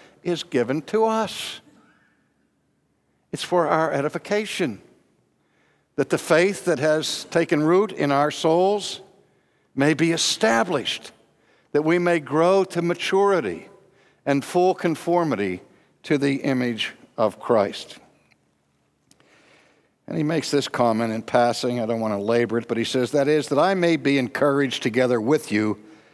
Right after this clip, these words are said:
by the mutual faith, both of you and me." One of the things that made Paul such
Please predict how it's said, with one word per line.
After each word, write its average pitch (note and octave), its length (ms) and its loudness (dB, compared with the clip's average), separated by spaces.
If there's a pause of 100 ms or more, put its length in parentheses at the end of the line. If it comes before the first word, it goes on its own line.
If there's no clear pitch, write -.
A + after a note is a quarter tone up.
(400)
by F#3 160 6
the F3+ 100 4
mutual E3+ 460 4
faith, A#2+ 460 0
both E3 260 2
of C#3 160 -2
you C3 200 2
and A2+ 140 -2
me." F#2 320 -4 (1160)
One G3+ 160 2
of D#3+ 60 2
the B2+ 100 -2
things A#2+ 320 -2
that A#2+ 120 -2
made A#2 340 -4
Paul G#2 500 -2
such - 400 -4